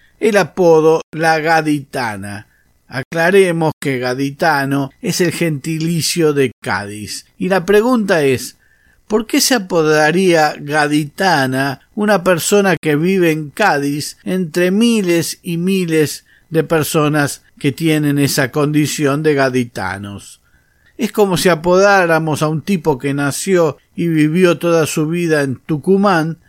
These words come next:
entre gente de Tucumán, el tucumano. Y dicen que la relación con Pepa debe haber sido intensa porque esta, Pepa, le envió a San Martín una carta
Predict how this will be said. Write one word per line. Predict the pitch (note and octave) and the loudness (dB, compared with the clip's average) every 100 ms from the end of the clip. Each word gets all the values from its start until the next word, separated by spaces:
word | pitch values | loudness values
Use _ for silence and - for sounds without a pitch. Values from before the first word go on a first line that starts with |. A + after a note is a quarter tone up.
| _ _ _ | _ _ _
entre | - D3 C3+ D3 | -6 -4 0 -2
gente | - G3 F#3+ D3+ D3 | 0 0 0 0 0
de | D3 C#3+ | 0 0
Tucumán, | F3 F3 A3+ G#3 F#3 G3 G#3 _ _ _ _ - | -2 0 2 2 0 -2 -6 _ _ _ _ -2
el | G#3+ F3 | -2 -2
tucumano. | - G3 - D3 B2+ G2+ G2+ G#2 G#2+ - _ _ - | 0 -2 0 -2 -2 -6 -10 -12 -14 -20 _ _ -2
Y | A#3+ | 2
dicen | C4 B3+ G3 - F3+ F3+ - | 4 4 4 2 2 0 -2
que | E3+ D#3 | -2 0
la | D3 | 2
relación | D3+ D#3 C3 G3+ F#3+ | 2 2 2 2 2
con | E3+ F3 D#3 | 0 -2 0
Pepa | A#3 G3+ D#3+ F3 F3 - | 2 2 2 0 0 -2
debe | G3+ A3+ G#3+ E3+ | 2 4 4 4
haber | D#3+ D#3 | 4 2
sido | - G3 E3 | 2 2 2
intensa | D#3 D3 - A#3 E3 D3 - D#3 | 2 -4 2 2 2 0 -2 -2
porque | C#3 C#3+ B2+ C#3+ D3 G3 | -2 -4 -2 -2 2 2
esta, | E3 - - D3+ E3 - | 2 -2 -4 -4 -4 -2
Pepa, | F#3 D#3+ - D#3 D#3+ _ _ - | 0 0 0 0 0 _ _ 0
le | G3+ | 2
envió | G#3 F#3 F#3+ F3+ F#3 F#3 | 2 2 4 6 6 6
a | E3+ D3+ | 4 2
San | D#3+ D3 D3+ | 0 0 0
Martín | D#3+ D3+ - F3 D#3 E3 | 0 -2 -4 -4 -2 -2
una | F3+ E3 C3 | 0 0 0
carta | F#3+ E3+ C#3+ B2 C#3+ | 0 2 0 -2 -4